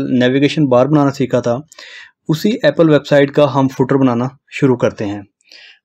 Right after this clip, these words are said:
तो यहाँ पे मैंने वीएस Code open कर लिया है। Control N के साथ new file create करते हैं। यहाँ पे Control N और Control S से file को save करते हैं। File का नाम होगा इंडेक्स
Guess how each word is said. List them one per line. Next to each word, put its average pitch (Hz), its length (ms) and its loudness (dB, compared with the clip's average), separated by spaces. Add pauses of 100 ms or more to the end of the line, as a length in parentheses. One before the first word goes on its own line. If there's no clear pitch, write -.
तो 135 240 -2
यहाँ 143 260 2
पे 175 140 0
मैंने 165 180 2
वीएस 151 220 2
Code 165 220 0
open 156 200 0
कर 147 100 2
लिया 139 280 2
है। 147 60 -4 (340)
Control 139 540 2
N 143 140 2
के 156 160 0
साथ 131 380 0
new 131 240 0
file 131 260 -2
create 147 260 0
करते 143 260 -4
हैं। 139 140 -6
यहाँ 127 220 -4
पे 127 120 -8 (520)
Control 131 440 -2
N 135 180 -2 (180)
और 123 260 0
Control 131 420 -2
S 139 160 -2
से 156 60 0
file 127 260 0
को 139 100 -2
save 127 260 -4
करते 147 240 -4
हैं। 139 160 -4
File 139 300 -2
का 156 100 0
नाम 147 220 2
होगा 135 440 2
इंडेक्स 135 580 0